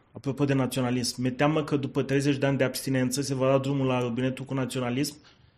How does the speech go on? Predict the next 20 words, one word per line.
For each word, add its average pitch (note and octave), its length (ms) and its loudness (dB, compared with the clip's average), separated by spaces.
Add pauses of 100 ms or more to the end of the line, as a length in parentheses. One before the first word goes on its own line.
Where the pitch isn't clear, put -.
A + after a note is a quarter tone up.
(100)
special - 480 6
pentru D#3 300 2
a C#3 80 6
putea C#3+ 640 6 (360)
da C3+ 220 6
românilor C3+ 500 6
un B2+ 300 4 (140)
motiv B2+ 600 -4 (100)
de A2 100 -4
a, A2 400 -6 (160)
de - 80 -8
a A2+ 60 -2
lupta, G#2+ 460 -6
de G#2+ 80 -12
a - 20 -10
fi A#2+ 120 -10
aruncat A2+ 400 -6
în, G#2+ 300 -6
uh, G#2 60 -10 (220)
luptă. A2 280 -10